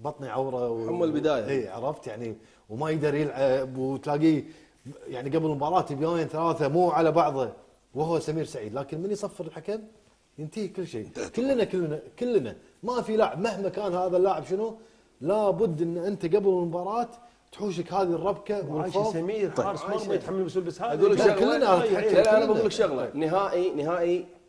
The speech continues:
Speaker 2: كأس الأمير اثنين وتسعين.
Speaker 1: نعم.
Speaker 2: أنا كنت جولشي، والله يرحمه، غمد روح الجنة، سمير سعيد جولشي.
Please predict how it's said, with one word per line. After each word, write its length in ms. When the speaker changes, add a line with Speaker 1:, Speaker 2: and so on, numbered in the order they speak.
Speaker 2:
كأس 280
الأمير 440
اثنين 200
وتسعين. 480
Speaker 1:
نعم. 140
Speaker 2:
أنا 160
كنت 200
جولشي، 280
والله 180
يرحمه، 380
غمد 180
روح 100
الجنة، 380
سمير 220
سعيد 300
جولشي. 260